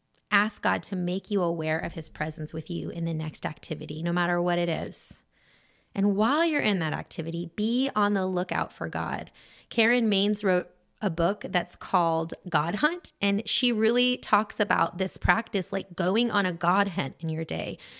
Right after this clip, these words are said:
being aware of how God might be speaking to you in the ordinary and even mundane moments of your day. Adele Calhoun suggests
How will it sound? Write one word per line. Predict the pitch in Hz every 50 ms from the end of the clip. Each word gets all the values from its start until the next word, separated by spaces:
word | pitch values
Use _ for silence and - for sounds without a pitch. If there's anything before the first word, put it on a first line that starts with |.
| - - - _
being | - 202 214 233
aware | - 208 196 190 180 190 185 226 262 277 254 208
of | - - -
how | - 170 170
God | 165 180 185 190 190
might | 190 175 160
be | - 170
speaking | 160 - - - - 190 196 - 208 196 180
to | 175 - - 165
you | 165 151 156 -
in | - 165
the | 165 151 -
ordinary | - 170 175 190 180 202 208 220 233 240 240 254 254 247 254 254 -
and | - 185 180
even | 185 190 185 180 180
mundane | 180 180 175 165 160 156 165 160 165 165 165 165 156
moments | 147 143 147 147 151 151 -
of | 156 156 -
your | 135 139
day. | - - - - - - - - - _ _ _ _ _ _ _ _ _ _ _ _ _ _ _ _ _
Adele | 175 - 190 180 185
Calhoun | 185 - 196 185 180 202 185 185
suggests | 175 - - 170 160 - 165 156 165 160 - - -